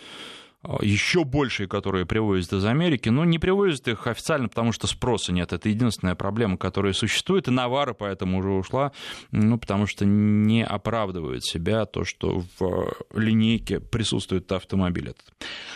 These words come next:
А, не покупают, э, достаточное число. Логистика, э, слишком дорогой получается, поэтому, ну, вот конкуренции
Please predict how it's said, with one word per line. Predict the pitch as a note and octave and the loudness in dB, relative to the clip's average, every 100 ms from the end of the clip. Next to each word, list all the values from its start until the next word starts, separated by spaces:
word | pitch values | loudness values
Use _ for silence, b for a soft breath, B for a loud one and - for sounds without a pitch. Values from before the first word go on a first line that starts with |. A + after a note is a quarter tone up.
| B | B
А, | - - | -6 0
не | G2 A2+ | 2 2
покупают, | A2 A2 A#2 B2+ A#2 - | 0 -4 0 2 0 0
э, | G2+ F#2+ | 0 0
достаточное | F#2 A2+ - A#2 G2 - F2 E2 | 0 -4 -2 -6 -4 -6 -4 -4
число. | - - A#2+ A#2 F#2+ | -4 -2 2 2 2
Логистика, | F#2+ B2 A2+ C#3+ C3 - - F#2+ E2 G#1 | 2 0 0 -2 -2 -6 -2 0 0 -2
э, | C2+ D#2+ D#2+ E2+ - | -6 -6 -6 -6 -2
слишком | A#2 A2 G2+ - - | -2 0 -4 -4 -4
дорогой | B2 A#2+ C3+ B2+ A2 | -2 0 -2 -2 -6
получается, | F2+ F2+ G2 C3 B2+ - | -4 -6 -4 -2 -2 -2
поэтому, | - F#2 F#2+ F#2 F2+ | -4 -4 0 0 0
ну, | G#2+ | -2
вот | G#2 | -2
конкуренции | G#2+ G#2 G#2+ G2 G2+ - F2 | -2 0 0 0 0 0 -4